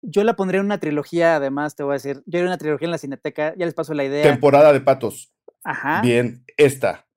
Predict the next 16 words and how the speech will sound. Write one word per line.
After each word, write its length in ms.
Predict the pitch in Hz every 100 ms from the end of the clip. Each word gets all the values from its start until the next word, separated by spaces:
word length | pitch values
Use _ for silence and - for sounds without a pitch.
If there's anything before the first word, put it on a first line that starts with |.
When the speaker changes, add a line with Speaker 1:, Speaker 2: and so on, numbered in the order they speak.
| _ _
Speaker 2:
Ok, 220 | 123 127
está 320 | 123 123 120
Speaker 1:
Y 40 | 127
Speaker 2:
bien. 120 | 151
Speaker 1:
güer-, 240 | 156 - _ -
y, 180 | 214 -
y 80 | 202
Güeros. 460 | 165 151 - _ _
Speaker 2:
Y 100 | 135
Güeros, 420 | 120 123 92 - -
sí. 360 | 156 139 - _ _ _ _ _ _ _ -
Speaker 1:
Blanco 260 | 208 220
y 40 | 226
Negro, 280 | 208 214
Tlatelolco, 560 | 214 165 147 139 135 127
Speaker 2:
Sí. 260 | - 139 139